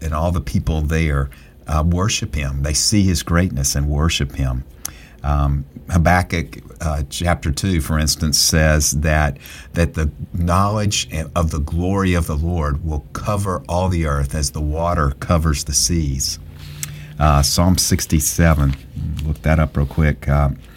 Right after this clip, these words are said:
says that, uh, s-, says that, uh, "May all the people praise you so that your ways may be known across all the earth."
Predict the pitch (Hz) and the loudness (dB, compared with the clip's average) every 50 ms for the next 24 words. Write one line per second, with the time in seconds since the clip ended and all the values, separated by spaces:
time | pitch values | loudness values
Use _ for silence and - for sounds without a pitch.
0 | - - - - - - - - - - - - 92 87 85 82 82 78 - - | -14 -14 -14 -14 -14 -16 -16 -14 -8 -4 0 4 6 6 8 8 6 6 4 2
1 | 76 78 82 80 80 78 76 73 - - 76 73 71 71 71 - - - - - | 2 2 4 6 6 6 4 2 2 2 2 4 4 2 0 -2 -8 -18 -20 -20
2 | - - - - - - _ _ _ _ _ _ _ _ _ - - - - - | -20 -20 -20 -20 -20 -20 _ _ _ _ _ _ _ _ _ -20 -20 -18 -14 -10
3 | - - - - - - - - 78 78 73 - - - - 92 87 82 - 90 | -8 -8 -6 -6 -8 -10 -8 -6 -4 -4 -2 -2 0 2 4 4 4 4 4 4
4 | 82 80 76 - - - 65 78 78 80 80 90 92 73 78 90 95 98 92 80 | 4 4 2 0 -2 -4 0 0 2 4 6 6 6 6 6 6 6 6 6 4
5 | 69 - 107 - - 87 71 - - - 92 87 90 92 82 - 85 80 76 73 | 4 4 4 4 4 0 -2 0 0 2 4 6 6 6 4 2 2 2 2 2
6 | - - 90 87 82 80 - 80 80 80 80 - - 85 87 87 95 98 95 87 | 2 2 4 4 4 4 2 2 0 0 -2 -2 -2 0 0 2 2 2 0 0
7 | - 90 85 90 80 73 82 82 78 78 80 82 87 87 90 90 90 - - 85 | 0 -2 -2 0 0 2 2 2 2 2 2 0 0 0 0 -2 -4 -4 -6 -8
8 | 80 - - 92 87 85 82 - - - - 82 82 87 92 92 87 87 82 78 | -6 -2 2 4 4 4 4 2 0 -2 0 2 2 4 4 4 4 2 2 2
9 | 78 82 78 67 64 - - - - | 0 0 0 -2 -4 -8 -12 -20 -20